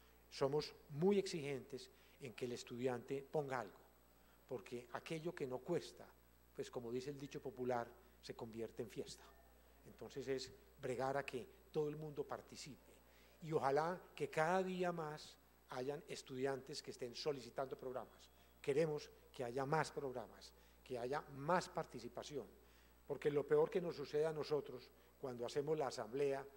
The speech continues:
de final de año es decirle a mis compañeros egresados, "Óigame, no nos gastamos toda la plata que recogimos". Eso es lo, es decir, le da a uno pena, a mí me da pena, porque la verdad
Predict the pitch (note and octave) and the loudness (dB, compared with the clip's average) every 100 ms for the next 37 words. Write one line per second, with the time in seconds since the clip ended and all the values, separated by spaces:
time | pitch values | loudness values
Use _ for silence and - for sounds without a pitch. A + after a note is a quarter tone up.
0 | - - C3 B2 A#2 C3+ D3+ C3 A2 A2+ | -20 -12 -10 -8 -4 0 2 2 0 -10
1 | - - - - - C#3 A#2+ B2+ C#3+ E3 | -16 -20 -20 -20 -18 -10 -6 -2 -2 -4
2 | D#3 D3+ D3+ F3+ - D#3 C#3 C3 A#2+ A#2+ | 0 0 0 -4 -6 -4 -4 -2 -4 -6
3 | - - - - - - - - C#3+ A#2 | -12 -20 -20 -20 -20 -20 -20 -14 -10 -8
4 | A#2 B2+ A2+ B2+ - - - - - - | -4 -2 -2 -4 -8 -16 -20 -20 -20 -20
5 | - - - D#3 D3 A2+ - B2+ C3+ C#3 | -20 -20 -6 -2 -2 -6 -10 -6 -2 0
6 | D3+ C#3 - B2 C3+ - D3 C3 B2+ A#2 | 0 0 0 -2 -2 0 2 2 0 -2
7 | C3 B2 A#2+ A2 A#2 A#2 - - - - | -4 -6 -6 -8 -12 -14 -20 -20 -20 -20
8 | - - D#3+ E3 - - - - C#3+ E3 | -20 -10 -2 -2 -4 -18 -18 -4 2 2
9 | C#3+ D3+ E3+ F#3+ F#3+ C3+ - - - - | 4 4 6 4 4 2 -4 -16 -20 -12
10 | C3+ G3+ E3+ C3+ D#3+ G2+ - - - - | -2 0 2 2 2 -2 -10 -20 -20 -20
11 | - - C3+ - B2+ B2 A#2 C3+ C#3+ | -20 -8 -6 -2 0 0 0 0 0